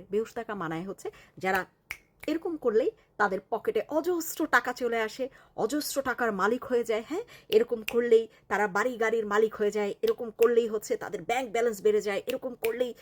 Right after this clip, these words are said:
আহ, যারা হচ্ছে, উম, আহ, সুইস ব্যাংকে টাকা রাখতে চলে যায়, তারা হচ্ছে সকালে এক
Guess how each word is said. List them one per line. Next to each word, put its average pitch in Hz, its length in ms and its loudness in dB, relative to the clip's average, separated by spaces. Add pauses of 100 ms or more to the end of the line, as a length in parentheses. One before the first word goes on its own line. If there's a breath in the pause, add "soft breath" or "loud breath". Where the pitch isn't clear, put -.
(280 loud breath)
আহ, 208 240 2
যারা 208 240 2
হচ্ছে, 214 400 2
উম, 202 100 -6
আহ, 190 540 0
সুইস 285 360 2
ব্যাংকে 226 260 -2
টাকা 208 260 -6
রাখতে 208 240 -6
চলে 196 260 -6
যায়, 202 120 -8 (280 soft breath)
তারা 415 280 4
হচ্ছে 233 340 -2
সকালে 269 380 -6
এক - 140 -8